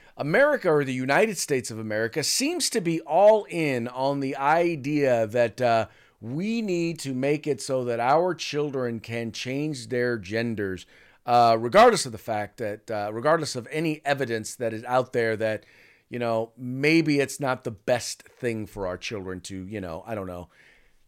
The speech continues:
have children with, uh, fully, un-, with not fully developed brains, uh, making decisions that could have lifelong, uh, lifelong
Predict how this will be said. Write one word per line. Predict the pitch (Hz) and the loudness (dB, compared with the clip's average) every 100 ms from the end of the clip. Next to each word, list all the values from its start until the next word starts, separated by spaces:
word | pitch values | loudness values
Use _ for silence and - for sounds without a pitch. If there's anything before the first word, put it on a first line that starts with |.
| _ _ _ | _ _ _
have | - 135 127 - _ _ | 0 2 2 -2 _ _
children | - 156 147 135 123 | -2 0 0 -2 -2
with, | 117 110 - - | -2 -2 -4 -10
uh, | 123 | -8
fully, | 127 - 156 143 123 | -8 -6 -2 0 -2
un-, | 123 127 135 | -4 -8 -6
with | 120 | -6
not | 135 139 143 | 0 0 0
fully | - 147 139 | -6 -4 -2
developed | 120 113 127 127 - 110 | -2 2 2 2 0 -8
brains, | 107 117 120 135 143 - - _ _ _ - | -2 0 0 0 -2 -6 -12 _ _ _ -4
uh, | 120 113 113 | 0 0 0
making | 131 160 190 165 | -2 -2 -2 -6
decisions | 135 - 143 123 127 | -6 -6 -6 -4 -2
that | 110 117 | 0 -2
could | 127 | -2
have | 117 113 101 120 | -4 -4 -6 -14
lifelong, | 120 110 113 135 147 - _ 110 117 127 127 123 123 _ | -14 -6 2 2 2 -4 _ -6 0 2 2 -2 -8 _
uh, | - 110 107 | -4 -2 -2
lifelong | 113 131 131 127 120 117 | 0 -2 0 -2 -2 -6